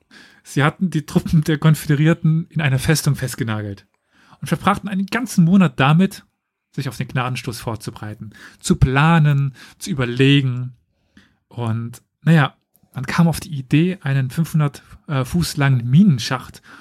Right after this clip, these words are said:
unter die Festungsmauer zu graben. Und, ja, dort eine Unmenge Sprengstoff hinzubringen, den dann zu, anzuzünden, dass halt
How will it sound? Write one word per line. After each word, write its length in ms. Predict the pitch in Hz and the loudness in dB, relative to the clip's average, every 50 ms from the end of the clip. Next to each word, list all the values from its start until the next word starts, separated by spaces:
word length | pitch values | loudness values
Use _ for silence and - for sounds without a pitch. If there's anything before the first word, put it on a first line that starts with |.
| - - - - | -20 -20 -14 -6
unter 200 | - 147 143 143 | -4 -4 -2 -2
die 100 | 127 120 | -4 -6
Festungsmauer 760 | 107 - 147 139 - 143 123 113 110 - 117 113 110 113 120 123 | 0 0 0 0 2 -2 -4 -4 -6 -8 -6 -6 -6 -6 -8 -8
zu 120 | - 131 | -10 -12
graben. 420 | - - - 110 107 107 113 110 - _ _ _ _ _ _ _ _ _ _ _ _ _ _ _ _ | -10 -8 -10 -8 -8 -8 -12 -14 -16 _ _ _ _ _ _ _ _ _ _ _ _ _ _ _ _
Und, 960 | - 123 117 113 113 113 117 117 113 113 113 113 110 117 113 - - - _ - | -10 -6 -6 -4 -4 -4 -4 -4 -4 -4 -4 -6 -6 -10 -12 -16 -20 -18 _ -4
ja, 200 | 135 123 117 120 | -2 -2 0 -2
dort 160 | 139 - - | -4 -4 -2
eine 140 | 135 135 - | -4 -2 2
Unmenge 400 | - 202 196 175 160 156 156 143 | 4 4 6 6 4 2 2 0
Sprengstoff 500 | - - 156 165 156 - - 117 113 - | 0 0 2 2 2 2 -2 -4 -6 -6
hinzubringen, 460 | 117 110 - 113 - - 113 110 110 | -10 -10 -10 -12 -10 -8 -8 -6 -2
den 100 | 139 139 | 0 0
dann 100 | 143 135 | 0 0
zu, 160 | - - 147 - - - _ _ _ _ _ _ - | -2 -6 -10 -10 -12 -20 _ _ _ _ _ _ -2
anzuzünden, 520 | - 180 180 - 170 - - 175 175 170 151 | 2 2 2 2 0 0 2 2 2 2 0
dass 240 | 135 123 120 _ _ _ - | -4 -6 -12 _ _ _ -10
halt 140 | 127 123 | -10 -10